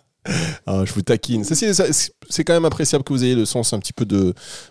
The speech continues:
de l'humour, sinon vous m'auriez, euh, vous m'auriez très vite envoyé promener là, sur les roses. Mais c'est ce qui fait le,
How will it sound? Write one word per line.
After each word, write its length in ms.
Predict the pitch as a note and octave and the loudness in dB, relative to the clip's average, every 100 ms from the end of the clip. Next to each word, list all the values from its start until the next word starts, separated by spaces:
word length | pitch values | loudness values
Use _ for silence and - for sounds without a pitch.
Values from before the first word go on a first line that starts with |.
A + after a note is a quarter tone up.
| - | -2
de 80 | G#2+ | 0
l'humour, 260 | G#2 G#2+ | 0 -2
sinon 180 | - G#2 | 0 0
vous 100 | F#2+ | 0
m'auriez, 320 | G#2 G2+ G2+ | 0 2 2
euh, 200 | F2+ E2+ G2+ - _ _ _ _ _ _ - - - _ _ | 2 0 -4 -10 _ _ _ _ _ _ -8 -8 -8 _ _
vous 200 | - G2 | -6 0
m'auriez 280 | A2 G#2 G2+ | 2 2 -2
très 280 | - E3 C#3+ | 0 2 2
vite 160 | C3 | 0
envoyé 320 | A2+ G2+ G#2+ | -2 0 0
promener 480 | G2 - A#2+ A#2 G#2+ | 0 2 2 4 2
là, 140 | F2+ F2+ | 2 0
sur 100 | G#2 | 2
les 80 | G2 | 2
roses. 320 | F#2 F2 F2 | 2 0 -2
Mais 80 | G2 | -2
c'est 160 | - | 0
ce 100 | C3 | -2
qui 120 | - F3 | -2 -4
fait 160 | A3 | -2
le, 540 | E3+ C#3+ B2+ A#2 G2+ | 2 4 4 4 2